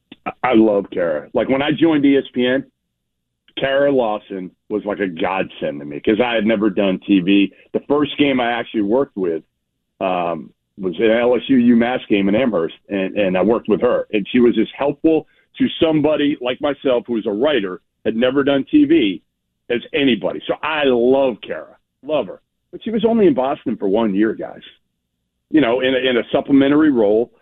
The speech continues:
she, she helped work out the players. She was in charge of a couple players. Uh, she hasn't coached a game at Duke.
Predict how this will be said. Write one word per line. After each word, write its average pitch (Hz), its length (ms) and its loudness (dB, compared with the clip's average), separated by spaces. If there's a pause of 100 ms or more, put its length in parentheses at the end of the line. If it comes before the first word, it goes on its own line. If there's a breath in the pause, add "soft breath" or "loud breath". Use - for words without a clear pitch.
(160)
she, 131 300 -6 (140)
she 131 80 4
helped 131 220 -2
work 131 240 0
out 131 240 -4
the - 80 -14
players. 127 440 0
She 127 100 -6
was 113 100 -4
in 117 100 -4
charge 117 320 0
of 120 100 -4
a - 40 -6
couple 135 320 -2
players. 131 420 0 (500)
Uh, 110 300 -4
she 127 140 -2
hasn't 143 260 -2
coached 147 240 2
a 131 60 -2
game 139 240 2
at 143 100 0
Duke. 110 240 0